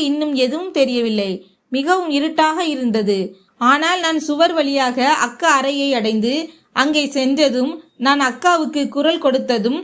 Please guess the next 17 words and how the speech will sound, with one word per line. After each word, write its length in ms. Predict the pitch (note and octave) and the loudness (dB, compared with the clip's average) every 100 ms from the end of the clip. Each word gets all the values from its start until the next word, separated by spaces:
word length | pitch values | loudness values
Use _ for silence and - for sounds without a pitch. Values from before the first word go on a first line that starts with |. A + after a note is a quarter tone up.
| - _ | -10 _
"வாணி, 380 | A3 B3 C#4 D#4 G#4+ - | 0 2 2 -2 -6 -6
நீ 120 | C#4+ | -4
கவலைப்படாதே, 840 | C#4 C4 D4+ F4 D#4+ C#4 B3+ B3 G#3 - | 0 2 2 0 0 0 0 0 -2 -6
இப்போதுதான் 720 | - A#3+ D4+ E4+ D#4 A#3+ D4+ F4 | -8 -6 0 0 0 0 0 0
சண்முகம் 560 | D4+ C#4 C#4+ D4 D#4 | -2 -2 -2 -2 -2
லைட் 320 | C#4 B3+ D#4 - | 0 0 0 -2
பார்க்க 360 | C4 C4 C4 D4+ | 0 0 -2 0
போயிருக்கிறார். 680 | C4+ B3 G#3 G#3 G#3 G3 - _ - - | 0 0 -4 -2 0 -2 -6 _ -20 -4
எங்க 220 | B3+ D#4 F4+ | 0 0 0
வீட்ல 360 | D#4 D#4+ D#4 | 0 0 0
அடிக்கடி 500 | D4+ B3+ D4+ D#4+ C#4 | 0 0 -2 -2 0
லைட் 360 | D4+ B3 D4+ D4+ - | 0 0 0 -4 2
போயிடும், 420 | C4 C#4 A#3+ G#3 F#3+ _ _ | 2 2 0 -2 -6 _ _
சீக்கிரமே 580 | - D#4+ D#4+ D#4 C4+ D4 | -2 0 0 0 0 -2
சரி 280 | E4+ C4+ C#4+ | -2 -2 -2
பண்ணிடுவார்" 580 | C#4 C4 A3 A3 C4+ B3+ | -2 0 0 0 0 0
என்றாள். 420 | G#3+ G#3 G3 | 0 0 -2